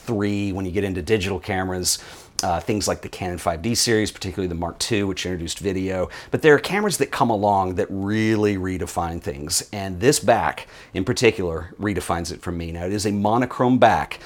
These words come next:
which means it shoots black and white. And there are other companies that make monochrome cameras, but this one is very different.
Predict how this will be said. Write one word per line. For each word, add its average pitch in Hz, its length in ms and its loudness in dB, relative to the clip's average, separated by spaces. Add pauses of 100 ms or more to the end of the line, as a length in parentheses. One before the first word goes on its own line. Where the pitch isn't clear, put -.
(160)
which - 140 -6
means 95 180 0
it - 60 -6
shoots - 260 -2
black 95 320 2
and 92 120 0
white. 95 520 4
And 92 460 -2
there 101 180 6
are 101 160 4
other 117 300 4
companies 95 460 -2
that 92 180 -4
make 85 240 -6
monochrome 85 520 -4
cameras, 123 360 0
but 95 120 -6
this - 200 -2
one 160 120 0
is 95 180 -4
very 92 340 -2
different. 82 460 -6